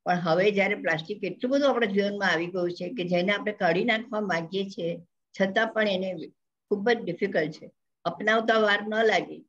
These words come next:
પણ એને કાઢી નાખતા બહુ જ વાર લાગશે પ્લાસ્ટિકને. ક્યાં આપણા ઘરમાં ક્યાં પ્લાસ્ટિક નથી એ જોવાનું છે.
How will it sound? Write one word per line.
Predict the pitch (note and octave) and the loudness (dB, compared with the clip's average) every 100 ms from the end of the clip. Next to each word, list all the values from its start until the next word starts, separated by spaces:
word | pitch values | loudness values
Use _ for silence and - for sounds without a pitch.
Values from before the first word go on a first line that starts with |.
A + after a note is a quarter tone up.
| _ | _
પણ | F#3 | -10
એને | F#3 F#3 | -8 -6
કાઢી | F#3 D#3+ F3+ | -4 -4 -4
નાખતા | F#3+ F#3+ - F3 | -6 -6 -2 0
બહુ | D#3+ F#3 | 2 2
જ | F3+ | 2
વાર | D3 C3 | 0 -2
લાગશે | B2+ - - - _ _ - | -6 -14 -20 -20 _ _ -2
પ્લાસ્ટિકને. | D3 - D#3 - - _ _ _ _ _ _ | 0 -2 -8 -16 -20 _ _ _ _ _ _
ક્યાં | F#3+ A3+ A#3 F#3 - | 2 4 2 -4 -4
આપણા | D#3+ F#3 G#3 G3+ - - | -2 0 0 0 -8 -8
ઘરમાં | D#3 D#3+ F3+ G3 - | -6 -4 -2 -2 0
ક્યાં | G3 B3 A#3+ | 2 2 0
પ્લાસ્ટિક | E3+ E3+ G3+ G3 D#3 | -4 -4 -6 -6 -6
નથી | D3+ - G3 - _ - | -6 -6 -8 -8 _ -2
એ | F#3 | 0
જોવાનું | E3+ C#3+ B2+ C3 - | 0 -2 -6 -10 -14
છે. | - | -20